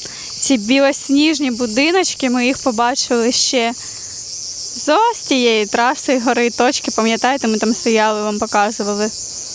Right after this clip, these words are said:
Просто фантастика, як виглядає красиво. І тут ще й це море. М, зараз я попрошу Богданчика робити мені тут фоточки.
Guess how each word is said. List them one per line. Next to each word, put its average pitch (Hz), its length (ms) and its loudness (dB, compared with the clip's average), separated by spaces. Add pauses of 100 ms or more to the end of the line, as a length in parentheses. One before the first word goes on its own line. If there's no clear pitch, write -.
(460)
Просто 240 420 0
фантастика, 220 840 0
як 202 200 2
виглядає 220 840 2
красиво. 214 600 2
І 220 60 4
тут 247 200 0
ще - 280 0
й 240 60 0
це 254 240 0
море. 466 600 2 (760)
М, 302 1000 4
зараз 240 380 0
я 233 200 2
попрошу 226 400 -6
Богданчика 214 640 0
робити 208 340 0
мені 208 240 -2
тут 240 180 -4
фоточки. 392 880 0